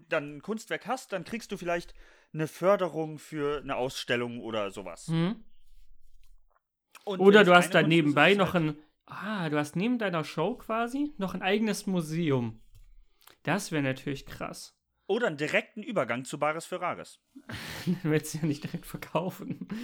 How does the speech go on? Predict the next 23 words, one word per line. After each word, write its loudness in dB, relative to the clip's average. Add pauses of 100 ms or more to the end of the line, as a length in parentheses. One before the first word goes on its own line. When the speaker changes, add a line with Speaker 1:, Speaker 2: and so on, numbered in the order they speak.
(220)
Speaker 2:
<laughs> 2
Ich 6
hätte 6
jetzt 2
gesagt, 0
äh, 2
wenn, 0
wenn 0
du 0
einfach -4
nur -2
Künstler -2
bist, -4
aber 2
es -6
nicht -2
direkt -4
verkaufen -2
willst, -6
sondern -4
eher 2
so -4
museumsstückmäßig, -4